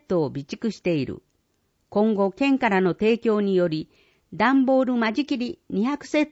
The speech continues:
トを追加配備する予定である。購入計画については、各拠点避難所の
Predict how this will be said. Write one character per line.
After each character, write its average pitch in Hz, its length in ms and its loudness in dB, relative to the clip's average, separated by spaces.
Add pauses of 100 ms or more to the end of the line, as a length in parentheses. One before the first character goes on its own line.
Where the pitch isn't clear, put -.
ト 175 160 0
を 127 100 -2
追 285 300 -4
加 285 160 -4
配 294 200 -2
備 220 160 -2
す - 140 -8
る 151 140 -2
予 135 140 0
定 208 240 2
で 180 160 0
あ 143 100 -4
る。 - 140 -16 (1600)
購 302 220 6
入 302 180 8
計 311 240 0
画 240 220 0
に 156 180 2
つ - 140 -6
い 208 100 -2
て 147 140 -4
は、 127 240 -6 (400)
各 233 300 -2
拠 180 140 0
点 220 280 -2
避 - 120 -4
難 262 280 2
所 269 100 2
の 180 240 0